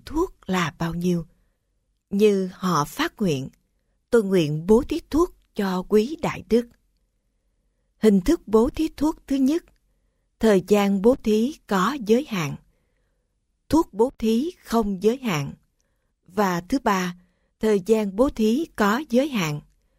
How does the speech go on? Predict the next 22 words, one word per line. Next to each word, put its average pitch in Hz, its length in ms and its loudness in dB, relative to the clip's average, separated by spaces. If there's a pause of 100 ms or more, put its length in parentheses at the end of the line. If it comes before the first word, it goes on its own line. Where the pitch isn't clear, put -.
(320)
thuốc 302 240 -2
bố 226 220 2
thí 226 320 0 (140)
có 220 320 0
giới 220 200 2
hạn, 165 340 -6 (580)
thì 226 140 4
nên 226 340 0
thọ 151 340 -4
thỉnh 175 340 -2 (120)
trong 202 280 0
bốn 196 160 2 (100)
tháng 202 360 -6
mùa 190 160 4
hạ. 143 400 -8 (1400)
Hình 202 260 2
thức 339 200 2
bố 269 120 4
thí 254 300 -2
thuốc - 300 -4
thứ 294 140 -2
hai, 190 400 -4